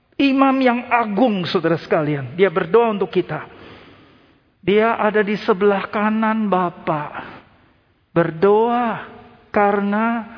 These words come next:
penggenapan penebusan sudah digenapi. Dosa sudah diampuni.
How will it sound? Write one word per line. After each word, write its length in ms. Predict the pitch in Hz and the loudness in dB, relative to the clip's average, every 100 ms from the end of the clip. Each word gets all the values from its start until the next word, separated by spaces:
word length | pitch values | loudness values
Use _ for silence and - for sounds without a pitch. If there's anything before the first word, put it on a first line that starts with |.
| - - - _ - | -20 -20 -20 _ 0
penggenapan 1400 | 262 262 247 208 240 233 240 285 302 - 302 294 220 151 - - - - - _ _ _ _ | 2 2 0 2 2 2 2 2 -2 0 2 2 0 -4 -12 -20 -20 -20 -20 _ _ _ _
penebusan 1200 | 330 302 302 285 262 208 277 - - 320 233 165 131 - - - | 4 4 4 4 4 4 0 0 0 2 2 -2 -6 -10 -6 0
sudah 720 | 349 294 311 285 208 - 202 269 269 269 226 - - - - _ _ _ - 180 _ _ _ _ _ _ _ _ _ _ _ _ _ _ _ - | 2 4 2 2 -4 -12 -4 -2 0 -2 -8 -18 -20 -20 -20 _ _ _ -20 -20 _ _ _ _ _ _ _ _ _ _ _ _ _ _ _ 2
digenapi. 580 | 254 247 254 - 196 - - - - - - - _ _ _ _ _ _ _ _ _ | 2 4 0 -2 -4 -6 -14 -20 -20 -20 -20 -20 _ _ _ _ _ _ _ _ _
Dosa 560 | - 359 415 - 415 381 | 4 6 6 4 2 4
sudah 320 | 359 359 330 | 4 4 4
diampuni. 1200 | 330 302 311 330 311 349 349 330 359 277 127 | 4 4 4 4 2 4 4 4 4 2 -2